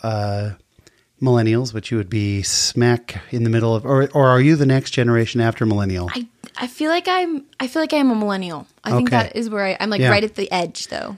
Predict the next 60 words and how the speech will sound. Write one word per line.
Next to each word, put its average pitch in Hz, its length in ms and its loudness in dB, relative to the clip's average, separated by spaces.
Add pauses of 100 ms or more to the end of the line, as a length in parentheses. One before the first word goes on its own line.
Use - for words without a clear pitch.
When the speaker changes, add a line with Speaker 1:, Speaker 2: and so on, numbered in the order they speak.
(120)
Speaker 1:
Right 135 140 4
at 123 80 0
the 123 140 4
end 117 160 2
of, 104 120 0
Speaker 2:
Yeah. 107 100 -4
Speaker 1:
'cause 135 140 2
I 147 120 0
just, 147 320 -2
I 127 100 0
just 123 280 0
heard 117 380 0
the 104 100 -2
new 113 180 2
term 110 460 2
for 98 420 -2
what 101 220 -6
comes 107 240 -4
after 104 240 -4
millennial, 98 340 -2
but 98 120 -8
I 110 40 -2
don't 107 100 -2
remember 101 260 -2
what 95 80 -6
it 104 120 -8
is. 104 280 -12 (100)
Speaker 2:
It's - 180 -14
Generation 247 380 -2
Z, 208 260 -4
isn't 190 160 -6
it? 247 120 -2
Speaker 1:
Generation 123 500 4
Z, 117 240 2
Speaker 2:
Something 120 80 2
Speaker 1:
is 107 60 0
that 110 140 2
Speaker 2:
like 110 80 2
Speaker 1:
it? 123 40 2
Speaker 2:
that? - 240 -2 (140)
Speaker 1:
Yeah, 113 260 0
I'm 117 120 2
Generation 127 460 2
X. - 420 -6 (100)
Speaker 2:
Okay. 202 260 -10 (220)
Speaker 1:
We 123 80 -4
skipped - 260 -2
right 117 160 2
over 110 220 0
Y, 98 380 0 (300)
Speaker 2:
<laughs> 269 300 -4
Speaker 1:
went 120 200 0
to 110 100 0
Z. 104 280 -2 (540)
Um, 127 380 4 (400)
but 185 80 4
I, 185 240 0
I, 175 60 2
but 165 160 2
I, 147 240 4